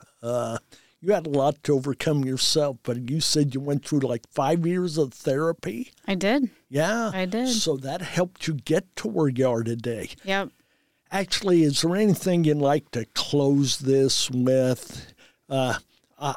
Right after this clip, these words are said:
Speaker 1: I'll challenge you with this question. The title of our podcast is Faith in Your Recovery. What do those four words mean to you? Faith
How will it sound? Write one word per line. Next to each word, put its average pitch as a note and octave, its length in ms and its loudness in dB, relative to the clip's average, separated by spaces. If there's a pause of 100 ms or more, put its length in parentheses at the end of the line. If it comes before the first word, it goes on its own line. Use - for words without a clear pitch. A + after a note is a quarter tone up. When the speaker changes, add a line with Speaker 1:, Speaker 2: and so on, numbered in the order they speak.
(140)
Speaker 1:
I'll E3+ 160 -4
challenge E3+ 640 0
you C3 60 0
with C3 200 -4
this D3 240 -2
question. A#2+ 800 -4
The A#2+ 200 -12
title D#3+ 460 -2
of B2 140 -4
our A#2 100 -4
podcast C3 840 -4
is G#2+ 140 -4
Faith D#3+ 480 -2
in C#3+ 160 2
Your C3+ 120 4
Recovery. C3+ 800 -2 (580)
What G3+ 200 -2 (160)
do F#3 100 4
those E3 300 4
four D#3 360 2
words C3 460 0
mean C#3 320 4
to - 160 -8
you? F2+ 300 -12 (200)
Faith F3 500 -2